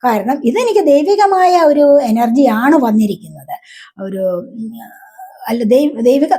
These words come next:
ദൈവത്തിൻ്റെ, ആ, കയ്യിൽ നിന്നുള്ള ഒരു അനുഗ്രഹമാണ്, ദൈവികമായ ഒരു അനുഗ്രഹമാണ് എനിക്കിവിടെ വന്നിരിക്കുന്നത്. അങ്ങനെയാണ് നിങ്ങൾ ചിന്തിക്കേണ്ടത്.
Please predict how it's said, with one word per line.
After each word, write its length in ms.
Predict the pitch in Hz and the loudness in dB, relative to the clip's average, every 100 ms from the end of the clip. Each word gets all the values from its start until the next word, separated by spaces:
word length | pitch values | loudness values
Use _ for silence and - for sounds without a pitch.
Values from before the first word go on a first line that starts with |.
| - | 0
ദൈവത്തിൻ്റെ, 520 | 285 302 392 427 440 | 0 2 -2 -2 2
ആ, 480 | 427 285 285 285 277 | 2 2 2 2 2
കയ്യിൽ 320 | 277 269 285 | 4 4 4
നിന്നുള്ള 260 | 294 277 277 | 4 4 4
ഒരു 120 | 269 | 4
അനുഗ്രഹമാണ്, 760 | 269 302 339 440 415 302 233 226 | 2 0 0 0 0 0 0 0
ദൈവികമായ 480 | 254 311 349 370 | 0 0 2 2
ഒരു 60 | 349 | 2
അനുഗ്രഹമാണ് 760 | 277 262 285 339 440 403 320 285 | 2 0 0 0 0 0 0 0
എനിക്കിവിടെ 340 | 254 262 254 | 0 0 0
വന്നിരിക്കുന്നത്. 720 | 214 202 247 220 185 160 175 - - - | -2 -4 -4 -4 -8 -14 -16 -18 -18 -2
അങ്ങനെയാണ് 540 | 285 440 440 294 269 254 | 0 2 2 2 2 2
നിങ്ങൾ 180 | 233 | 0
ചിന്തിക്കേണ്ടത്. 1300 | 233 208 202 220 233 208 180 - 143 127 208 233 - | -4 -4 -2 -2 -4 -8 -10 -10 -16 -10 -2 -2 -2